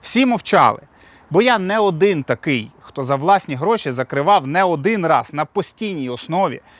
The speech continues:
проблеми свого підрозділу". Я сподіваюсь, ви це відчули. Це про те, що корупція навіть одного може деморалізувати багатьох.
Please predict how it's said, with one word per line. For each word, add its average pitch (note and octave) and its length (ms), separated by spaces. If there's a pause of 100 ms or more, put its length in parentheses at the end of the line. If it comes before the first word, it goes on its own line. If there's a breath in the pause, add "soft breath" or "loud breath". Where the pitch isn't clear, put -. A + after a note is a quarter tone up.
(260 soft breath)
проблеми D#3+ 480
свого C3+ 300
підрозділу". C3 720 (680 soft breath)
Я B3 120
сподіваюсь, F3 800
ви D#3 140
це E3 160
відчули. B2+ 580 (1500 soft breath)
Це C#4 200
про G#3+ 200
те, G#3+ 480
що - 340
корупція F#3 680
навіть G3 380
одного D#3 840
може E3 300
деморалізувати E3+ 1040
багатьох. C#3 840